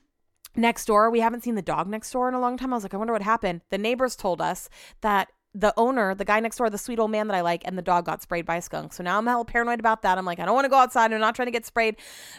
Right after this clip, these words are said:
If I'm walking them in the morning, I see hella skunks about." Oh, it's just the dr-, the ghetto. <laughs> It's the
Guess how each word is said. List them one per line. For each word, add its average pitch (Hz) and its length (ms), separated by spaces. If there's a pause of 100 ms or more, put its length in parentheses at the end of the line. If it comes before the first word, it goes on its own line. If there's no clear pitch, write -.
(120)
If 233 180
I'm 262 160
walking 277 260
them 262 120
in 254 80
the 240 60
morning, 226 340
I 202 60
see 202 180
hella 226 260
skunks 254 340
about." 208 540
Oh, - 240 (560)
it's 285 160
just 247 240
the 247 120
dr-, 214 320 (100)
the 269 100
ghetto. 349 1080
<laughs> 523 60 (640)
It's - 120
the - 120